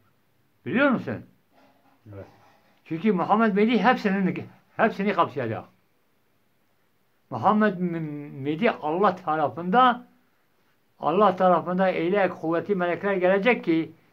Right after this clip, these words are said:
Speaker 1: hepsini, hepsini mecbur edip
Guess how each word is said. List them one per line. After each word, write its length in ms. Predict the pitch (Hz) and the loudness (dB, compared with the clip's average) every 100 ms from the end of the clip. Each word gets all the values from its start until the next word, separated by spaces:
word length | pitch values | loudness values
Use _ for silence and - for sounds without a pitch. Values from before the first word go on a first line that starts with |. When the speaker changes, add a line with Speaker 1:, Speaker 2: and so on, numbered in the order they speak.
| _ | _
Speaker 1:
hepsini, 680 | - 262 185 - 190 220 190 - _ _ _ | 0 2 2 -4 2 2 2 -4 _ _ _
hepsini 720 | - 226 190 190 220 254 240 - _ _ _ _ _ _ 156 139 123 104 | -2 0 0 -2 0 0 -2 -8 _ _ _ _ _ _ -18 -12 -10 -8
mecbur 500 | 117 139 143 185 220 | -4 -4 -2 2 4
edip 380 | 196 202 262 | 4 4 2